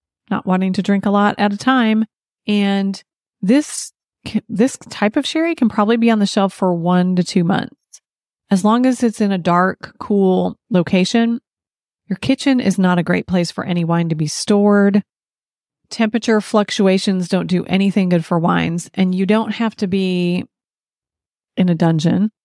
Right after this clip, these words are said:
or in a wine cellar either. But just be mindful of any temperature fluctuations, vibrations, or sunshine exposure when you're storing any wine. So this is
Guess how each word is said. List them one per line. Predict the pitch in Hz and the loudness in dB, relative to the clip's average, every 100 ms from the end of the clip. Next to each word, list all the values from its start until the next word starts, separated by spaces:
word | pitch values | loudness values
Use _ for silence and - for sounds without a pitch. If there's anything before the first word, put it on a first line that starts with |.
| _ _ _ _ | _ _ _ _
or | - 180 | 2 4
in | 175 | 4
a | |
wine | 165 170 165 | 4 2 0
cellar | 185 180 - | 0 0 0
either. | - 165 92 - - _ _ _ _ - | -2 -4 -4 -6 -10 _ _ _ _ -8
But | 202 | -2
just | 247 - | -2 0
be | 294 | 0
mindful | 233 196 - 196 196 208 196 - | 2 2 2 0 -2 0 0 0
of | 185 | -2
any | - 180 175 | 0 -2 -2
temperature | 170 190 175 - 170 | -2 -2 -4 -2 -4
fluctuations, | - 165 - 180 180 180 185 180 180 175 170 - | -2 -4 -2 0 2 2 2 2 2 -2 -4 -6
vibrations, | 185 175 170 175 - 175 170 160 | -2 0 0 0 0 -2 -4 -6
or | 185 170 | -6 -6
sunshine | - 165 175 - 196 202 208 208 208 _ _ _ _ _ _ _ _ - | -2 0 0 0 0 2 2 2 -2 _ _ _ _ _ _ _ _ -4
exposure | 190 - - 185 165 180 | -4 -2 0 0 0 -2
when | 175 175 | -2 -4
you're | 170 | -4
storing | 175 - 190 175 180 180 175 _ _ _ _ | -4 -4 -2 0 0 -2 -4 _ _ _ _
any | - 208 185 | -2 0 0
wine. | - 123 113 240 - _ _ _ _ _ _ | -2 -8 -12 -14 -18 _ _ _ _ _ _
So | - 190 | -2 0
this | 180 254 - | 2 0 0
is | 254 233 202 - | 0 0 -4 -12